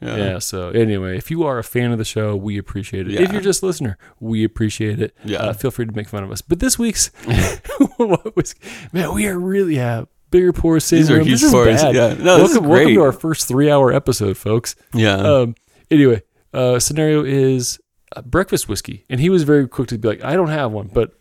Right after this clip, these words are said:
Speaker 2: what about this idea?" So,
Speaker 1: Yeah.
Speaker 2: I mean, don't be, don't feel shamed. Like, if, some days you might wanna have some whiskey for breakfast.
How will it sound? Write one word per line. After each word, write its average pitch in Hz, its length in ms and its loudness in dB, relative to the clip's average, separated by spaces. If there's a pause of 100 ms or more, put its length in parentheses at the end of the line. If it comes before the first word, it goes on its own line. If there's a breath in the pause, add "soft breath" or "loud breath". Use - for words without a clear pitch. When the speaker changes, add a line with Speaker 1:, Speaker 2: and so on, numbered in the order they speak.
(100)
Speaker 2:
what 135 120 2
about 123 240 0
this 104 160 -6
idea?" 101 320 -6
So, 104 140 -10
Speaker 1:
Yeah. 107 460 -6
Speaker 2:
I 117 120 -2
mean, 110 160 -2
don't 131 220 -2
be, 156 120 -4
don't 127 240 -8
feel 139 140 -2
shamed. 110 400 -4
Like, 101 160 -4
if, 117 160 -8 (100)
some 113 340 -6
days 151 300 -2
you 113 60 -6
might 107 160 -8
wanna 110 160 -4
have 117 100 -8
some 123 140 -10
whiskey 120 240 -8
for 131 80 -10
breakfast. 110 520 -4